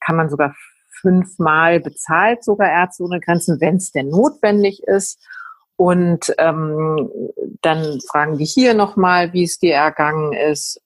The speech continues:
Ähm, und dann fragen die dich natürlich auch, ob du noch weitermachen möchtest, ob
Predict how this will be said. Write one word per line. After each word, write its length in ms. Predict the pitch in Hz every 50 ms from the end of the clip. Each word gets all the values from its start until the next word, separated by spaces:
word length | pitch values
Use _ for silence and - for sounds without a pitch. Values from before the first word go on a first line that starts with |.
| _
Ähm, 540 | - 139 151 147 147 151 147 147 151 147 147 -
und 320 | - 147 151 151 139 143 151
dann 340 | 143 143 147 147 147 131 - - - - -
fragen 260 | - 147 147 151 151
die 100 | 143 147
dich 160 | 147 139 -
natürlich 460 | - 143 139 - - 151 139 - - 82
auch, 160 | 135 139 -
ob 80 | 117 - -
du 80 | 139
noch 160 | 135 135 - - _
weitermachen 600 | 165 190 202 - 160 165 170 170 160 - 170 160
möchtest, 420 | 160 156 156 - - 151 - - -
ob 60 | -